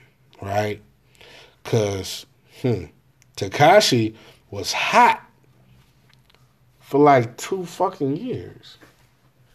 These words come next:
Had a nice run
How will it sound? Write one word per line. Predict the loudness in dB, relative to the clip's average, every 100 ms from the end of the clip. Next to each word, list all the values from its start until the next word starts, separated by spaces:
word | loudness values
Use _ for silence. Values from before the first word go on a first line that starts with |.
| _ _ _ _ _ _ _ _ _ _ _ -8
Had | 0 2
a | 2
nice | 0 0 2 2 0 -4
run | -2 2 2 2 -6